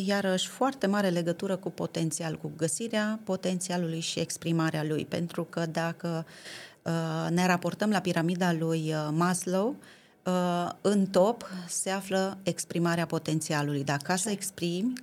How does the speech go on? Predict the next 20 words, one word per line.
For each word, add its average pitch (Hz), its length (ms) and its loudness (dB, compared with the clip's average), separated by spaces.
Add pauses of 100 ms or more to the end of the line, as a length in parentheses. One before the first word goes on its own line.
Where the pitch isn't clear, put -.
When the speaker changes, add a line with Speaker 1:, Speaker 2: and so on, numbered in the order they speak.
(120)
Speaker 1:
potențialul, 175 640 0
prima 180 340 0
dată 170 260 -2
e 165 180 0
necesar 160 480 -2
să-l 180 300 -2
cunoști, 160 680 0
să - 120 -4
Speaker 2:
Așa. 165 80 -2
Speaker 1:
vezi 175 160 0
cine 175 280 -2
ești, 151 400 0
care-s 170 280 -2
părțile 160 400 -4
pozitive, 156 680 -4
care-s 160 300 -2
părțile 165 380 -2
negative, 156 800 -2 (680)
cum, 180 300 4
uh, 175 480 4